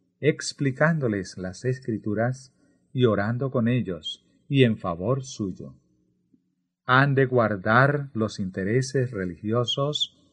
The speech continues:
de los ayudantes tan cuidadosamente como los padres se preocupan por los de sus hijos. Han de velar por ellos con paciencia y ternura,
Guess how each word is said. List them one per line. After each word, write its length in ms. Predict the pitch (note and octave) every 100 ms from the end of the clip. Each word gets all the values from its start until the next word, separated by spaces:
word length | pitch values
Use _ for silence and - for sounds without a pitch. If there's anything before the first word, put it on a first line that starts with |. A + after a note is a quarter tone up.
| _ -
de 180 | B2
los 320 | A#2+ C3 D3 D3
ayudantes 960 | C3 A#2+ A#2 A#2 A2 B2 C#3 - - _ _ _
tan 280 | - C#3 C3+
cuidadosamente 1200 | B2+ C3 B2+ B2+ F3+ F3+ C#3+ B2 A#2 A#2+ D3 D#3
como 220 | - G2 F#2
los 180 | F2+
padres 640 | - B2 C3 C#3 D#3 D#3 - _ _ _
se 220 | - D3
preocupan 880 | C3+ C#3 C3 D#3+ D3+ C3 A#2 F2+ F#2 _ _ _ -
por 260 | A2+ G2
los 220 | F#2+ F#2
de 180 | F2+ B2+
sus 460 | C3 C3+ A#2+ - -
hijos. 800 | A2+ G#2 F2+ D2 - - - - _ _ _ _ _ _ _ _ _ _
Han 240 | B2+ D#3+ E3+
de 120 | E3+
velar 520 | D#3+ D3 C3+ C3+ B2+
por 160 | G#2 G2+
ellos 640 | B2 A#2+ C#3+ C#3+ - - _ _ _
con 240 | - F#2+ F#2
paciencia 880 | F2 - A#2+ B2+ D3 D3 - C3+ C3
y 100 | A#2+
ternura, 720 | A#2+ A2 G#2+ G2 E2+ D#2